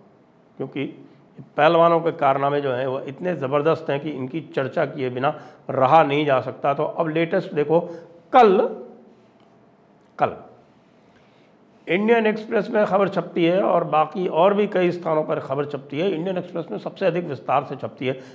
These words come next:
क्योंकि सबसे बड़ा प्रोपेगेंडा जीवी जो है वो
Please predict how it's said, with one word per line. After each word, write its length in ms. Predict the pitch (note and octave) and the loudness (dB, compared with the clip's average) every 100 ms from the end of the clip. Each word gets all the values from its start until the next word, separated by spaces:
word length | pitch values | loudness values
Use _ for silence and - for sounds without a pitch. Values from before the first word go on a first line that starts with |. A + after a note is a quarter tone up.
| - | -4
क्योंकि 640 | G3 F#3+ A3 A#3+ F4+ - - - - - - _ _ | 4 4 4 2 2 -2 -14 -20 -20 -20 -20 _ _
सबसे 480 | - E3+ - - G3 | -10 -10 -8 0 2
बड़ा 360 | D#3 D#3+ E3 D#3 D#3+ | 2 0 2 -2 -2
प्रोपेगेंडा 720 | E3 C#3+ D3+ C3+ C#3 C#3+ D3 | 0 2 2 2 2 4 4
जीवी 420 | C3+ C3 C3+ D3 | 2 -4 -4 -4
जो 180 | B2+ B2 | -2 -2
है 460 | A2+ A#2 G#2+ B2 D#3 | -2 0 0 0 0
वो 520 | C#3+ C3+ G3 D#4 - | -2 -2 0 -2 -6